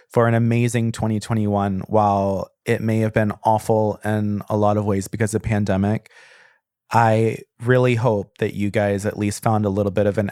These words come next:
out in being able to watch interviews with some of your favorite girls. Please send me emails. You can send me emails to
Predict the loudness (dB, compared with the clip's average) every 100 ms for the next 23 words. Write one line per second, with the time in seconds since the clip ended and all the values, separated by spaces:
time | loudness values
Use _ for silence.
0 | -2 -2 -2 -2 -2 0 0 0 -2 -4
1 | -2 0 -2 -4 -2 0 2 0 -2 -2
2 | 0 2 2 0 0 0 -2 -2 -2 -2
3 | -4 -6 -16 -20 -20 -20 -10 2 4 4
4 | 4 2 4 2 2 2 2 0 -2 -6
5 | -6 -4 -2 0 0 0 0 0 2 0
6 | -2 0 2 2